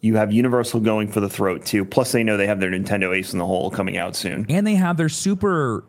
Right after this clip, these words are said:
Speaker 2: uh, their new super thing they're working on in Orlando. That's not even next to their original properties. It's on the other side of Orlando, their mega theme park.
Speaker 1: So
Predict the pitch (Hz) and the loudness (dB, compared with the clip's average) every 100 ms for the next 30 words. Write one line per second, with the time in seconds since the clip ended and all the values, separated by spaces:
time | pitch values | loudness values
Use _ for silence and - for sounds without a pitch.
0 | - 117 113 98 120 151 151 - 196 180 | -2 0 0 -2 0 0 0 -2 0 0
1 | 120 107 90 90 87 92 85 85 87 92 | 0 0 0 -2 -2 0 0 -2 -2 -2
2 | 85 87 85 87 101 - 147 156 170 151 | 0 0 0 -2 -4 -2 -2 0 0 0
3 | - 131 135 - 131 117 110 104 135 196 | 0 -2 -2 -4 -2 0 0 0 -2 -2
4 | 120 95 90 78 82 87 98 123 127 - | -2 -2 -2 -2 -4 -4 -4 -4 -6 -6
5 | 123 135 139 - 135 127 127 127 151 170 | -4 -2 -2 -2 -2 0 -2 0 0 0
6 | 85 80 90 120 170 117 82 78 - - | 0 0 0 2 0 -2 -2 -2 -4 -8
7 | - _ _ _ _ _ _ _ - - | -14 _ _ _ _ _ _ _ -4 2
8 | 113 92 104 | 4 2 -2